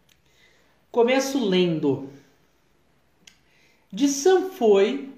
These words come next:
em seu livro tal, que é um nome aqui em francês, edição de mil setecentos e setenta e oito, cita uma passagem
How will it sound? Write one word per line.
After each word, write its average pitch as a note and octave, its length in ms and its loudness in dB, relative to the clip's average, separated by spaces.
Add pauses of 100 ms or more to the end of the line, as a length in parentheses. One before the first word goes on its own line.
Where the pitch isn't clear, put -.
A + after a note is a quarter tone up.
(260)
em F#3 420 -2
seu - 580 -2
livro F3+ 520 -4
tal, E3 720 0 (100)
que D3+ 140 -8
é D#3 120 0
um D#3+ 120 -2
nome D3+ 360 -6
aqui D#3 520 -8
em D3+ 240 -8
francês, D3+ 1040 -6
edição F#3 600 -4
de F#3+ 120 -6
mil G#3+ 380 -2
setecentos A3 680 -8
e - 40 -14
setenta E3+ 380 -6
e G3+ 60 0
oito, F3 500 -2 (380)
cita D4+ 720 -4 (240)
uma D4 180 -2
passagem - 680 -2